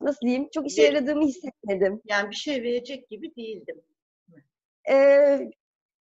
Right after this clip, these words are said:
Speaker 1: elbette ki elimden geldiğince verdim. Dünyayı öğrettim ben de.
Speaker 2: Evet.
Speaker 1: Şehirleri öğrettim. Tarihle ilgili, gezilerle ilgili pasaportlar
Speaker 2: Evet.
Speaker 1: yaptık. Ama özel eğitim çok farklı.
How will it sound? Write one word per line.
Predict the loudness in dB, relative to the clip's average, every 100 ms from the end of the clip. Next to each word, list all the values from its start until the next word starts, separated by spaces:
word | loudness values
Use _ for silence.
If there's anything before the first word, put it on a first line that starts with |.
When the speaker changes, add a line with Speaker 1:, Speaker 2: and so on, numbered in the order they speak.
| _ 0
Speaker 1:
elbette | 2 2 0 2
ki |
elimden | 4 4 4 2
geldiğince | 2 2 2 2 2
verdim. | 2 2 2 0
Dünyayı | 2 2 2 2 2
öğrettim | 4 4 2 -2 -4 0
ben | 0 -2
de. | -4
Speaker 2:
Evet. | -4 -4 -4 -2
Speaker 1:
Şehirleri | 0 2 4 4 6
öğrettim. | 4 2 -2 -10 -6
Tarihle | 0 2 2 0 0 -4
ilgili, | -4 -4 0
gezilerle | 0 0 0 0 0
ilgili | -2 -4
pasaportlar | -4 -4 -4 -4 0 2
Speaker 2:
Evet. | 2
Speaker 1:
yaptık. | -2 -8 -10 -10 _ _ _ _ _ _ _
Ama | 2 4 2 0 0
özel | 2 2 2
eğitim | 2 0 -2
çok | -4 -2
farklı. | -2 0 2 0 0